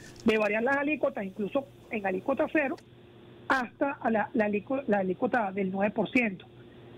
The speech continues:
Pero ocurren situaciones que, que no están claras en la ley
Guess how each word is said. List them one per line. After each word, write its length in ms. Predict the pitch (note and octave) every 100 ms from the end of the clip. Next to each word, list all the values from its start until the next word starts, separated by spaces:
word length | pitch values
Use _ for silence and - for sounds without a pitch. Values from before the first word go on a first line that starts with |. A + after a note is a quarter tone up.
| -
Pero 180 | C4 B3+
ocurren 500 | B3+ - C4 C#4+ D4+
situaciones 540 | D#4+ A#3+ - A3+ C4+ -
que, 180 | C4 A#3+ - -
que 100 | G3+
no 180 | G3+ B3
están 260 | - B3+
claras 340 | A#3+ C4+ B3+ A#3+
en 100 | B3+
la 80 | F#3+
ley 260 | A3 C#4